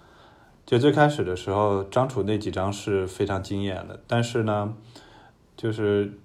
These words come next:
有可能跟中国整体大环境有关系啊，就是不行啊。你看他现在出来的新专辑，或者后来他到四十几岁出来的歌，就相当于说，呃，想要回归自然，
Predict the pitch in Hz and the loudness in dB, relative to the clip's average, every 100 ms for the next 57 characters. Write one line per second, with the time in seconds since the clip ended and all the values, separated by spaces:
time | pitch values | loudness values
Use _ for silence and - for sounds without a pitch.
0 | - - - 104 101 110 107 101 104 104 | -20 -20 -16 -4 0 0 0 -2 -2 -2
1 | 110 104 101 104 104 107 117 101 98 95 | 0 0 0 0 -2 2 4 4 0 -2
2 | 110 85 80 87 90 - 90 92 - 101 | -2 -2 -6 -10 -10 -12 -12 -12 -10 -8
3 | 95 87 - - - - - 127 131 156 | -8 -10 -12 -12 -18 -20 -8 2 6 6
4 | 165 175 180 180 147 131 - 170 165 113 | 10 10 10 8 8 8 6 6 10 10
5 | 113 117 107 127 123 123 120 98 92 104 | 10 6 2 0 2 2 0 -2 2 2
6 | 120 110 107 - 120 110 117 - - - | 2 -2 -2 0 6 6 6 2 -10 -20
7 | - 131 123 127 135 127 123 - 113 104 | -2 2 4 4 4 2 0 -4 0 0
8 | 95 92 - 120 110 104 101 - - 107 | -2 -6 -8 -2 0 0 -4 -4 -2 0
9 | 107 110 - - - _ _ - 160 151 | -2 -4 -18 -20 -20 _ _ 0 0 4
10 | 175 175 170 160 135 139 135 131 127 127 | 4 6 6 6 2 2 4 6 8 6
11 | 127 131 127 - - - _ - _ _ | 6 4 0 -14 -20 -20 _ -20 _ _
12 | _ _ - - - - - 123 117 117 | _ _ -20 -20 -20 -20 -10 -2 2 4
13 | 113 110 - - 107 123 151 147 107 117 | 4 2 -2 2 4 8 8 8 2 4
14 | 117 117 104 87 87 | 4 4 2 0 -4